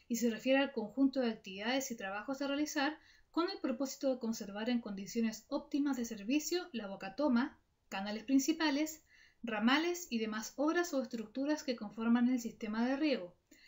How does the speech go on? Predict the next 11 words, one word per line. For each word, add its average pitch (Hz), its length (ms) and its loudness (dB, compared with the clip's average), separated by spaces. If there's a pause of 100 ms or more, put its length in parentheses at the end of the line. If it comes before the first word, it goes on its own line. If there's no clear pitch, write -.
(180)
actividades 277 880 0
que 208 200 -6
es 226 140 -4
importante 226 540 -2
realizar 190 340 -2
oportunamente. 262 840 0 (1300)
Para 220 220 0
hacer 277 240 4
un 294 80 12
correcto 220 460 2
mantenimiento, 311 840 6